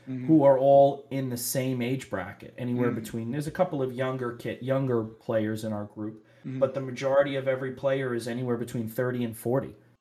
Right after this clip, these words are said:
Speaker 2: thirty and forty-five. So it's all older guys.
Speaker 1: Yeah.
Speaker 2: Fa-, some have families and kids. So it, it's like, it's, it, there's a little bit of a bonding experience that comes along with that.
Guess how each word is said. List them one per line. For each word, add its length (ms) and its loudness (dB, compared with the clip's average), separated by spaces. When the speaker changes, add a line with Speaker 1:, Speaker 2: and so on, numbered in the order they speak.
Speaker 2:
thirty 260 -4
and 120 -10
forty-five. 680 -6
So 240 -6
it's 160 -10
all 460 2
older 300 0
guys. 840 -2
Speaker 1:
Yeah. 360 -8
Speaker 2:
Fa-, 200 -6
some 220 -4
have 120 -8
families 540 -4
and 140 -8
kids. 440 -6
So 180 2
it, 180 -6
it's 240 -4
like, 300 -2
it's, 240 -4
it, 240 -8
there's 200 0
a 40 -2
little 220 2
bit 120 2
of 100 -2
a 40 0
bonding 600 -2
experience 640 -4
that 120 -12
comes 300 -8
along 340 -10
with 220 -10
that. 260 -16